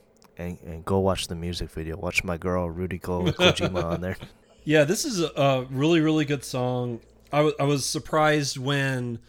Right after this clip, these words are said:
Speaker 2: Luna picked this group because i-, it's really outside of her wheelhouse,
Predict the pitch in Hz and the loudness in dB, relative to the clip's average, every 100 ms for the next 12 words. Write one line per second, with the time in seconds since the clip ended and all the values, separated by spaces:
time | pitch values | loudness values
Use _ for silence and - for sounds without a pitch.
0 | - - _ _ - 143 151 147 131 - | -20 -20 _ _ -4 2 4 6 2 -2
1 | - 143 - 139 127 120 131 127 123 127 | 0 0 0 -4 -4 -2 0 0 -2 -2
2 | 139 123 117 - 156 165 147 - 156 165 | 0 0 -4 -8 -6 0 0 0 -4 0
3 | 208 175 139 139 - 139 113 120 113 107 | 2 2 2 -4 0 -2 -2 -6 -6 -4
4 | 113 123 120 123 - | -4 -2 0 0 -4